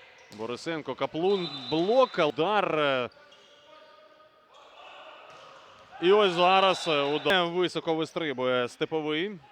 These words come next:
З його ударом впоралися суперники. Євгеній Степовий дуже непогано подає. Ледь впорався ліберо Тернополя. Нюк, е,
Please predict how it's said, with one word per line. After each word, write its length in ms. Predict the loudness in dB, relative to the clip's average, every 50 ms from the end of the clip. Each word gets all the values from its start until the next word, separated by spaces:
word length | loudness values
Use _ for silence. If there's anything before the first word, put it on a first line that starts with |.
| -20 -20 -20 -20 -20 -20 -20 -20 -20 -20 -20 -20 -20 -20 -20 -18 -16
З 40 | -12
його 200 | -12 -10 -8 -8
ударом 400 | -8 -6 -4 -4 -4 -4 -4 -10 -10
впоралися 480 | -6 -4 -4 -2 -2 -4 -6 -8 -8 -8
суперники. 760 | -8 -6 -2 0 2 2 2 0 0 -2 0 2 2 2 2 0 -4 -20 -20 -20 -20 -20 -20 -14
Євгеній 420 | -10 -8 -6 -6 -6 -6 -8 -10
Степовий 460 | -8 -10 -10 -6 -6 -6 -6 -6 -8 -8
дуже 240 | -10 -12 -12 -12
непогано 440 | -14 -10 -10 -8 -6 -6 -8 -8 -8
подає. 600 | -8 -6 -4 -2 -4 -2 -2 -2 -2 -2 -2 -2 -6 -12 -20 -20 -20 -20 -20 -18 -14 -12
Ледь 240 | -10 -8 -10 -10 -12
впорався 540 | -12 -10 -8 -6 -6 -6 -8 -8 -8 -8
ліберо 420 | -8 -8 -8 -6 -6 -4 -4 -4 -4
Тернополя. 680 | -4 -4 -4 -4 -2 0 0 0 2 2 4 4 4 4
Нюк, 240 | 2 -2 -12 -12 -10
е, 300 | -8 -6 -6 -8 -8